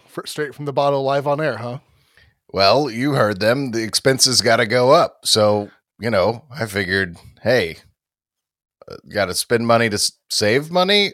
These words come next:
Speaker 2: I honestly don't know how this works.
Speaker 1: Um, well, yeah, I mean, I, well, okay, so,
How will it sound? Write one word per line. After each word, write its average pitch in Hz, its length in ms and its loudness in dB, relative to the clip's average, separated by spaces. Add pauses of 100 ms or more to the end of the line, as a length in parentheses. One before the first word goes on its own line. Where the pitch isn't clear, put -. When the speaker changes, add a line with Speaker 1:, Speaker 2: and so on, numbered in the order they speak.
Speaker 2:
I 123 160 2
honestly 107 380 0
don't 80 180 -4
know 80 120 -4
how 78 120 -2
this 71 240 -6
works. - 380 -8 (960)
Speaker 1:
Um, 135 600 -8 (440)
well, 139 180 -6
yeah, 170 260 4
I 135 160 -2
mean, 143 480 -8
I, 151 120 -4 (100)
well, 190 240 2
okay, 214 240 4
so, 240 260 4